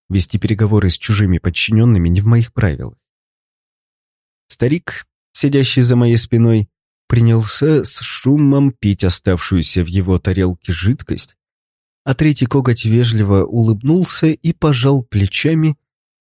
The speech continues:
«Жаль, но тогда это действительно так», произнёс он. «Мой господин никогда не изменяет своим принципам и находится только там, куда ведёт его путь».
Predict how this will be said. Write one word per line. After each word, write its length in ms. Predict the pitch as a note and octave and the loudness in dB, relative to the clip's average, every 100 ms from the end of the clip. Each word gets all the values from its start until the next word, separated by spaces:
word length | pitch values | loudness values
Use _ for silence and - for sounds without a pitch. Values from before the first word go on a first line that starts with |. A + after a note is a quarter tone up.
| _ | _
«Жаль, 400 | G2+ C3 D3 D#3 | -6 -2 0 2
но 220 | C3 G#2+ G#2 | 2 2 0
тогда 280 | F#2+ G2 | 0 0
это 160 | F#2 F#2+ | 0 -2
действительно 600 | F2 - F2+ - D#2+ D#2 | -4 -6 -6 -4 -2 -2
так», 320 | - A#2+ - _ _ _ - | -6 -10 -12 _ _ _ -4
произнёс 600 | G#2 G2 F#2 F2+ F2+ - | 0 2 2 0 0 -2
он. 240 | C#3+ C#3 - _ _ _ | -2 -4 -8 _ _ _
«Мой 180 | B2 C#3 | 0 0
господин 480 | B2+ - B2+ C3 C3 | 0 -2 0 2 2
никогда 360 | C#3 D3+ A2+ F#2 | 2 0 0 0
не 140 | F2 | 0
изменяет 460 | E2+ F#2+ F2+ E2 - | 0 0 2 0 -2
своим 260 | F#2+ F2 | 0 0
принципам 640 | F2 C#3+ C3 G2+ C#2+ - - _ _ - | 0 0 0 -2 -4 -10 -14 _ _ -2
и 60 | |
находится 560 | D#3+ C#3+ D#3 C#3 A#2 A#2 | 0 2 0 0 -2 -2
только 280 | A#2 G#2+ A2+ | 0 0 -2
там, 260 | - C3+ C3+ | 0 -2 -2
куда 280 | - F#2+ F#2+ | -4 -2 0
ведёт 340 | F#2 G2 F2+ | 0 -2 -2
его 240 | G2+ F#2 | -4 -4
путь». 360 | - - - | -6 -12 -14